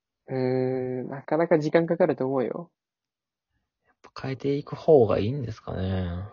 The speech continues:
Speaker 1: がいいと思うけどな。
Speaker 2: まあ、変えていくというか、本当に、なんていうんですかね。上田、上田はこういう人間だみたいな部分をもっと出していってほしいなとは思いますけどね。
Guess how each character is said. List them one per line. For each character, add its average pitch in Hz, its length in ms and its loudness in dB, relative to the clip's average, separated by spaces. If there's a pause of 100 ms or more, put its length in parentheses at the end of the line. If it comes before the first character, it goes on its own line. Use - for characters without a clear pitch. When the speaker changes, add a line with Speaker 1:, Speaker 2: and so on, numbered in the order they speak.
(840)
Speaker 1:
が 131 200 -4
い 151 160 -2
い 190 40 -8
と 147 180 0
思 170 200 2
う 185 60 0
け 123 140 0
ど 120 100 -2
な。 123 480 -6 (800)
Speaker 2:
ま 104 180 -6
あ、 - 60 -12
変 196 160 0
え 208 40 -2
て 196 200 0
い 202 80 0
く - 100 -16
と - 160 -4
い 107 200 0
う 110 100 -8 (120)
か、 90 540 -2 (100)
本 147 160 -8
当 156 100 -6
に、 147 320 -6
な - 160 -6
ん 104 60 -2
て 110 80 -6
い - 20 -14
う - 20 -14
ん - 20 0
で - 40 2
す - 60 -4
か - 60 -8
ね。 - 320 -10
上 135 300 2
田、 151 380 2 (880)
上 131 260 2
田 143 120 4
は 135 120 4
こ - 180 4
う 151 60 8
い 151 60 6
う - 20 2
人 160 240 -2
間 151 180 2
だ 120 200 4
み 104 100 -2
た 87 160 2
い 85 60 0
な 87 100 -2
部 107 160 -2
分 98 240 2
を 98 100 4
も 104 120 4
っ 107 80 0
と - 100 -12
出 - 160 -8
し - 120 -12
て - 100 -2
い 95 40 -2
っ 95 60 -8 (140)
て - 80 -4
ほ - 160 -8
し - 220 -10
い - 20 -12
な - 240 -10
と - 100 -10
は - 120 -8
思 - 180 -14
い - 60 -14
ま 104 100 -14
す - 80 -20
け - 120 -20
ど - 160 -14
ね。 113 120 -12